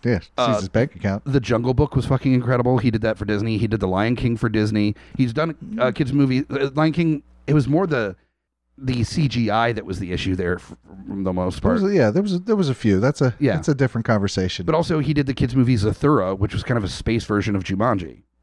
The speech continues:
Speaker 2: as well.
Speaker 1: Yeah,
Speaker 2: So
Speaker 1: absolutely. Zathura is a great movie.
Speaker 2: it's a great movie, and it's underappreciated, I think.
Speaker 1: Oh, yeah.
Speaker 2: Very
Speaker 1: It's
Speaker 2: much.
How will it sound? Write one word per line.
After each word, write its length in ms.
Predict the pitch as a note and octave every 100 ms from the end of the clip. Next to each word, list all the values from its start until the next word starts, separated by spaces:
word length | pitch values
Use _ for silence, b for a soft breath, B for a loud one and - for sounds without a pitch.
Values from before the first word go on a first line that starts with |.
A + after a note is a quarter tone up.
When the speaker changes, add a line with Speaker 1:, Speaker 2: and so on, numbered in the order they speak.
| _
Speaker 2:
as 80 | -
well. 140 | G#2+ D#3
Speaker 1:
Yeah, 220 | A3 A#2
Speaker 2:
So 80 | F#2+
Speaker 1:
absolutely. 460 | B2+ C3+ A#2+ D3+ G#2
Zathura 420 | B2 B2+ F#3 G3
is 80 | A#2
a 60 |
great 240 | F#2+ A#2 A2
movie. 280 | F2+ D#2 D#2+
Speaker 2:
it's 100 | C#3
a 40 |
great 180 | D#3+ F3+
movie, 200 | C#3 G#2+
and 80 | A#2+
it's 120 | C#3+
underappreciated, 640 | F3+ D3+ - C3 A2 F#2
I 80 | E2+
think. 340 | E2+ F2 E2 - -
Speaker 1:
Oh, 120 | F2+
yeah. 260 | F2+ D#2+ -
Speaker 2:
Very 140 | B2 A2+
Speaker 1:
It's 80 |
Speaker 2:
much. 320 | F2+ C2+ -